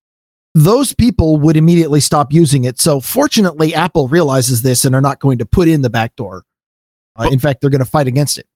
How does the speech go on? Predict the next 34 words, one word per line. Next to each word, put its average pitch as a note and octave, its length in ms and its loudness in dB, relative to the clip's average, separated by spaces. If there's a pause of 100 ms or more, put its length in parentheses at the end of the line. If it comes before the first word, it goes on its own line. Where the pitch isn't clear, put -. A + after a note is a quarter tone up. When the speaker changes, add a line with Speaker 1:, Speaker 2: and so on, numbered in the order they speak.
Speaker 2:
But, E3 120 -4
Speaker 1:
But D3 120 0
Speaker 2:
okay, B2+ 140 -4
so B2+ 140 -4
let's F#3 120 0
Speaker 1:
but B3+ 60 0
Speaker 2:
just E4 140 0
Speaker 1:
if F3+ 80 0
Speaker 2:
say - 20 0
Speaker 1:
they F#3+ 100 2
did. D#3 320 -2
Speaker 2:
let's E3+ 140 -2
just G3 140 -2
say D3+ 220 -2
Android A2 520 -2
then D2+ 180 -6
puts - 200 -4
in F#2 60 -6
the F2 80 -4
back D#2 220 -6
door. F2 80 -10
Somebody C4+ 400 -2
puts - 260 -4
in D3+ 140 -4
the C#3 80 -6
back A2 300 -4
door E2 360 -4 (240)
one B2 220 -2
of B2 80 -2
these A#2+ 160 -2
cell A2 220 -2
phone F2+ 400 -6 (260)
operating F#2+ 500 -4
systems, E2+ 640 -4